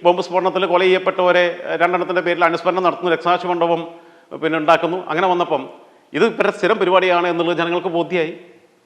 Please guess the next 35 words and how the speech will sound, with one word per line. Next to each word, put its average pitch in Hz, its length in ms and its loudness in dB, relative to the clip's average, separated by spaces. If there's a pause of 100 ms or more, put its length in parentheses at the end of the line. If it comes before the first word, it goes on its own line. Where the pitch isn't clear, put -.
(380)
അതിനുശേഷം 196 380 2
പിന്നീട് 196 220 0 (160)
പിന്നെ, 165 220 -4
അത് 160 120 -2
പിന്നെ 196 180 2
ഇലക്ഷൻ 190 300 -6
ശേഷമാണ് 208 340 2
ഹരിഹരൻ്റെ 175 380 2
വീടിന് 165 200 0
നേരെ 165 140 4
ബോംബ് 156 160 2
പറഞ്ഞത്. 139 160 2
അതുകൂടി 180 220 0
ഇലക്ഷൻ 190 240 -2
മുമ്പായിരുന്നുണ്ടെങ്കിൽ 190 640 2
നല്ല 196 180 0
രസമായിരുന്നു. 98 360 -6 (360)
എന്നാൽ 160 160 -2
പിന്നെ 190 160 -2
ഈ - 80 -10
ബോംബ് 190 240 0
വലിയ 185 160 0 (300)
ചർച്ചയാവുമായിരുന്നു. 120 600 -4 (1500)
പിന്നെ 185 180 0
ടി 190 120 0
പി 226 140 0
കേസിലെ, 196 360 2 (380)
ആ, 160 40 6 (140)
ഹൈക്കോടതി 180 380 0
വിധി, 180 160 -4 (840)
അതും 208 180 4
ഇവർക്ക് 190 220 -2
തിരിച്ചടിയായി. 185 400 -2 (100)
വീണ്ടും 185 260 -2
ആ - 20 0